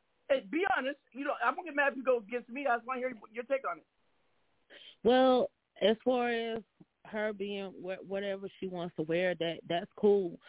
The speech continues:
Speaker 2: But, you know, uh, she ought to be open to those types of, uh, conversations and types of comments if,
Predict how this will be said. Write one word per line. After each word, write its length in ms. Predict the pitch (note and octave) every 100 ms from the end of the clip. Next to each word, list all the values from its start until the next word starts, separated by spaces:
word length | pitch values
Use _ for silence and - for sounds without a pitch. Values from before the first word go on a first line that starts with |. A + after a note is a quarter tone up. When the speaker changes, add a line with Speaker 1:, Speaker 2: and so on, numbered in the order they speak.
| - - -
Speaker 2:
But, 280 | F3+ F3+ -
you 140 | F3+
know, 300 | F#3+ F#3 F#3 -
uh, 440 | F3+ F3+ F#3 F3+ G3 _ _ - -
she 120 | G#3
ought 120 | F#3
to 60 | F#3+
be 160 | F#3+ E3+
open 340 | E3+ F#3+ F#3 F#3+
to 80 | E3+
those 300 | E3+ E3 E3+ -
types 260 | E3 E3 -
of, 360 | E3 E3 E3 D#3+ -
uh, 380 | E3 D#3+ D#3 D3
conversations 920 | F#3 E3 E3 D#3 D#3+ D#3+ E3+ D#3+ D#3+
and 160 | E3 D#3+
types 280 | E3+ D#3 D#3+
of 80 | D3
comments 540 | - D#3+ G3 E3 D#3+ -
if, 180 | D3+